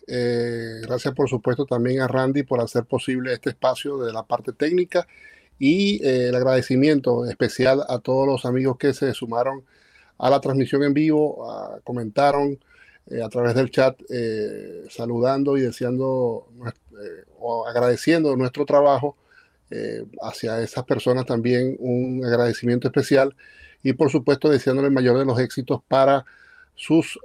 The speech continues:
apuestas para esta tarde en Santa Anita.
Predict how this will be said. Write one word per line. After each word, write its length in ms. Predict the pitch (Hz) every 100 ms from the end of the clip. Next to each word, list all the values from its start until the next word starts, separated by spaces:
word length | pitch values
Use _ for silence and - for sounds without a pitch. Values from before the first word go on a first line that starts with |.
| -
apuestas 640 | 127 120 - 160 131 - -
para 420 | 127 127 131 135 -
esta 340 | 127 - 127
tarde 400 | - 123 123 127
en 100 | 123
Santa 280 | 120 117 113
Anita. 320 | 101 - _